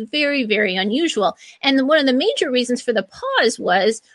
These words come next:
what they realized very quickly is that the normal treatment we should be using for people with these types of clots was actually the opposite of what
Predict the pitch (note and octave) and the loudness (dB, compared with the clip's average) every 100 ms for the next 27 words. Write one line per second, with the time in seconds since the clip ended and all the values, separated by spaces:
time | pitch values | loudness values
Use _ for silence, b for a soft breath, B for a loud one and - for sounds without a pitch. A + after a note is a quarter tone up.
0 | b B3 C4 C#4 C4 B3 A#3 F3 A3+ F#3+ | b 2 4 4 4 6 4 4 2 0
1 | - E4+ C4 B3 - G#3+ G#3 G#3 G#3 A3 | -2 -2 2 2 2 0 -2 -4 0 0
2 | B3+ D4+ D4 C#4 - C4+ B3+ G3+ G#3+ G#3+ | 0 0 -2 -4 -4 -2 -2 -2 -2 -4
3 | G#3+ G#3 G#3 A#3 C4+ C4+ G#3+ F3+ E3 A3 | -6 -6 -2 0 2 2 2 0 -2 -6
4 | G#3 A#3 A3 G#3 A3 A3+ A#3 C#4 G#3+ G#3+ | -6 -2 0 2 0 -2 -2 -4 -4 -6
5 | - G#3 G#3+ - b b b - A3+ G#3+ | 0 2 2 -2 b b b 2 2 2
6 | G#3 A3 - A3+ A3 - G#3+ A3 A3+ A#3 | 0 0 2 2 0 0 0 0 -2 -2
7 | A3 G#3+ G3+ | -2 -2 -4